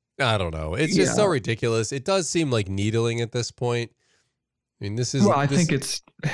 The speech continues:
Speaker 2: it's so that five people on social media won't go after them.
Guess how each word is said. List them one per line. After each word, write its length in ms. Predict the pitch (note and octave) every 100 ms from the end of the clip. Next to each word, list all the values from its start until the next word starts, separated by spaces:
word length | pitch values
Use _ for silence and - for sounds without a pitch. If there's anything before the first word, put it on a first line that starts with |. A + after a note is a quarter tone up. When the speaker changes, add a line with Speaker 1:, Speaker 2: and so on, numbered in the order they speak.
| -
Speaker 2:
it's 580 | - D#3 - - C#3 D3+
so 160 | F3
that 180 | D3+ C#3+
five 460 | - E3 E3+ D#3+ -
people 360 | - F3 B2+
on 140 | B2 C3+
social 340 | - C#3 C3+
media 340 | C3+ C#3+ C3 A#2
won't 320 | C3 C3 C#3
go 220 | C#3 C3
after 340 | C3 C3+ D#3+
them. 400 | F#2+ G#2+ B2 C3